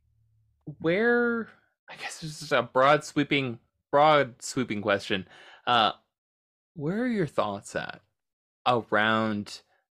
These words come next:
Bigfoot, around Yeti, around Sasquatch, around, um, Yari,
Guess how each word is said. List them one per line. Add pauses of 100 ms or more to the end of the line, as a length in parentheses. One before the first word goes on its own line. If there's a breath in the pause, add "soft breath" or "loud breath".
(200)
Bigfoot, (100)
around
Yeti,
around
Sasquatch, (100)
around,
um, (440 soft breath)
Yari,